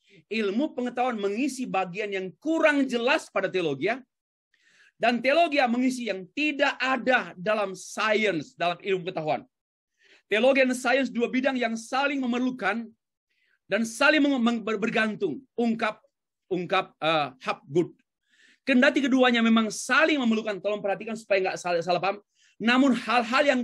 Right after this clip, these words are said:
kurang jelas dalam teologi adalah karena memang secara sengaja Allah sengaja memang tidak mau memberikan yang lebih jelas lagi. Karena itu bukan poin utama, ya.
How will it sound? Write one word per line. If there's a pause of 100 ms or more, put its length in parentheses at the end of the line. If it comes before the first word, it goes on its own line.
kurang
jelas
dalam
teologi
adalah (320)
karena
memang (160)
secara
sengaja
Allah (240)
sengaja
memang (240)
tidak
mau
memberikan
yang
lebih
jelas
lagi.
Karena
itu (180)
bukan
poin
utama,
ya.